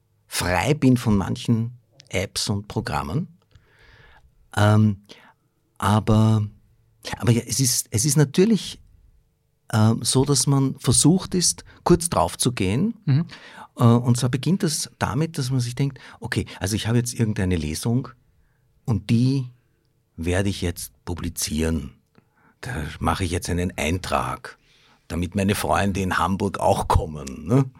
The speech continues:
Speaker 1: Oder wo auch immer, ja? Und, ähm, und dann lies-, dann lese ich, dass irgendjemand ganz was Blödes geschrieben hat, ne? Und dann sage ich,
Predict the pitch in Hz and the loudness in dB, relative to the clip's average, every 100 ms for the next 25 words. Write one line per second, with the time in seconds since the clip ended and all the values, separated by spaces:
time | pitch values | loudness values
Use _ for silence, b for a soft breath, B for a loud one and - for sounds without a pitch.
0 | B B B - 104 104 127 131 139 160 | B B B -6 -2 4 4 4 6 6
1 | 120 - - - 87 - 123 - B B | 6 2 -10 -10 -8 -8 -10 -16 B B
2 | 123 B - 127 123 127 127 123 - - | -12 B 0 6 10 10 10 6 0 -4
3 | 117 117 117 117 117 120 - B B B | 2 4 4 4 0 -8 -20 B B B
4 | B _ - 104 101 127 117 131 151 - | B _ -6 -2 2 2 2 0 -4 -6
5 | - _ - 104 90 117 127 151 - - | -10 _ -2 0 0 -2 -2 -4 -8 -18
6 | - - - - - 127 147 143 131 - | -20 -8 -6 -4 -4 -2 0 -2 -4 -2
7 | 180 180 156 - 113 147 147 127 120 - | 0 2 0 0 0 0 0 -2 -2 0
8 | 120 123 85 76 - - - 104 147 - | 2 0 -2 -8 -14 -20 -8 -6 -6 -8
9 | B B B - 104 117 117 117 123 127 | B B B -8 0 0 0 -4 -2 -4
10 | - | -8